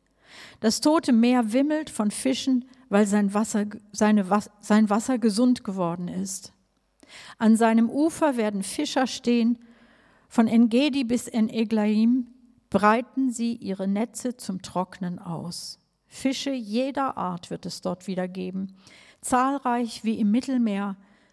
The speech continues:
Nur die Sümpfe und Tümpel werden nicht gesund, sie bleiben dem Salz überlassen. Aber an beiden Ufern des Flusses werden Fruchtbäume wachsen, die das ganze Jahr über grün sind und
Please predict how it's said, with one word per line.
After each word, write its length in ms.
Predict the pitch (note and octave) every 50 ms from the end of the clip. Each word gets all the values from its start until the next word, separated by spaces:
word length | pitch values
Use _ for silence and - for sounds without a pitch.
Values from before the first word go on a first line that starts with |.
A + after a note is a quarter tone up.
| _ _ _ _ _
Nur 180 | - B3+ C#4+ D4+
die 120 | C4 C#4+
Sümpfe 580 | B3 A3 A#3 C#4 D4 D#4+ E4+ - - - D#4 D#4
und 200 | - C#4+ C#4 -
Tümpel 520 | - C4 A#3 A3+ A3+ - - G3 F#3 F#3
werden 300 | F#3+ F3+ F3+ F3+ F#3 F#3
nicht 260 | F#3 F#3 F3+ F#3+ - -
gesund, 460 | F#3 F3 - F3 F3 F3 F3 F3+ -
sie 160 | - A#3+ C#4
bleiben 400 | - A3+ G#3 G3+ G#3 G#3 A3 G#3+
dem 140 | A3 A3+ A3+
Salz 400 | G3+ F#3+ E3+ F3 D#3+ E3 - E3+
überlassen. 580 | D#3+ F3 E3+ E3 E3 E3 E3 - - E3 D#3+ _ _ _ _ _ _ _ _ _ _ _ _ _ _ _ _ - - - - - -
Aber 200 | G#3+ G3+ G#3 F#3
an 180 | G#3 G#3+ G#3+
beiden 400 | G#3+ A#3 B3 C#4 D#4+ E4 F4 F4+
Ufern 480 | - D4+ D4+ D4+ - - A#3 G3 F#3+ F3
des 180 | F3 - -
Flusses 720 | - - - G#3+ G3 G3 - - C4+ C4+ - - - - G3
werden 280 | G3 G3+ F#3+ F#3+ F#3
Fruchtbäume 880 | F#3 - - - G#3+ A#3+ - - - - - F#3+ F#3 F#3 F#3 F3+ F#3 E3+
wachsen, 440 | F3+ F3+ F3+ - - - F#3 F3 F#3 - _ _ - - - -
die 80 | A3 G3+
das 240 | G3+ G#3 G3 - -
ganze 360 | A#3 A#3+ C#4 D#4+ D#4 - E4
Jahr 380 | C4 A#3+ A3+ A3 A3 A3+ A#3 -
über 340 | A#3 A3 A3+ G#3 G#3 A3
grün 380 | A3 - F#3+ F#3 G#3+ A3+ A3+ A3+
sind 360 | G3+ G#3 G3+ G3 G3 G3+ -
und 260 | - G3 F3+ F#3 -